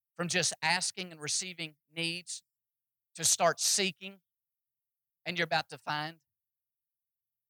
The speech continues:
a new assignment, kingdom authority, His purpose, how He wants to live in you and through you? Some of you are about to transition from just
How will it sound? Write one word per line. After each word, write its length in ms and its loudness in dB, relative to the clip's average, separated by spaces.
a 80 0
new 160 4
assignment, 640 2
kingdom 360 0
authority, 640 2
His 240 4
purpose, 760 0
how 160 4
He 120 0
wants 300 -4
to 80 -4
live 220 2
in 200 -2
you 220 -6
and 240 -8
through 140 0
you? 180 0
Some 280 6
of 140 10
you 120 0
are 60 6
about 260 4
to 80 -6
transition 680 -2
from 140 0
just 280 4